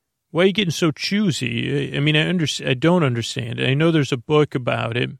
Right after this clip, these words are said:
'cause I think Roman Mars, like, a couple of years ago, interviewed, uh, the author of the book. So I'll have to look that up. Uh, I mean, not just about that, about animal, uh, pet behavior.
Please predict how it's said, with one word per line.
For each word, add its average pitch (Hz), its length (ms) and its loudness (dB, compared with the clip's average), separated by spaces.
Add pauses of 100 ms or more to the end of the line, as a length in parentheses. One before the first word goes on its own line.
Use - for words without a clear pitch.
(1120)
'cause 143 200 -4
I 139 60 2
think 156 240 -2
Roman 135 340 2
Mars, 131 480 2
like, 123 200 -2
a 120 100 -2
couple 123 280 0
of 120 60 2
years 131 300 0
ago, 127 320 -2
interviewed, 120 680 0 (540)
uh, 120 460 -2
the 127 120 -6
author 131 360 2
of 117 60 2
the 117 80 -2
book. 135 300 2
So - 140 0
I'll 139 60 6
have 156 140 4
to 143 100 0
look 131 260 4
that 123 240 -2
up. 123 280 -4
Uh, 120 380 -2 (420)
I 160 60 -6
mean, 147 160 2
not 151 140 4
just - 180 -2
about 123 260 0
that, 127 200 -2
about 123 340 -4
animal, 131 720 -2
uh, 131 420 -4
pet 147 240 -2
behavior. 123 760 -4